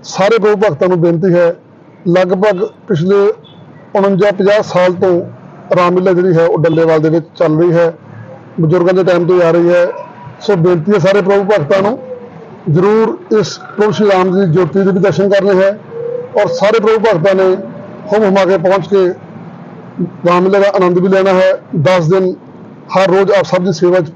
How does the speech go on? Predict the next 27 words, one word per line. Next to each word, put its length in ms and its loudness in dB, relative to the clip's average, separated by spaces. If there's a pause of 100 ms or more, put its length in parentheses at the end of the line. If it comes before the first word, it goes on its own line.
ਸਮੂਹ 480 -2 (240)
ਕਮੇਟੀ 320 0
ਮੈਂਬਰਸ 380 0
ਉੱਥੇ 240 -2
ਰਹਿਣਗੇ। 440 0 (480)
ਟਾਈਮ 360 2 (280)
ਸ਼ਾਮ 320 0
ਸੱਤ 320 -4
ਵਜੇ 160 2
ਤੋਂ 260 0 (340)
ਗਿਆਰਾਂ 260 2
ਵਜੇ 120 0
ਤੱਕ 180 -2
ਰਹੇਗਾ। 400 0 (560)
ਸੋ 140 0
ਸਾਰੇ 260 0
ਪ੍ਰਭੂ 200 0
ਭਗਤਾਂ 380 0
ਨੂੰ 120 0
ਬੇਨਤੀ 300 0
ਹੈ, 60 2
ਸਮੂਹ 280 -2
ਕਮੇਟੀ 340 0
ਵੱਲੋਂ, 340 2 (440)
ਪ੍ਰਧਾਨ 300 2
ਸਾਹਿਬ 220 2
ਵੱਲੋਂ 340 0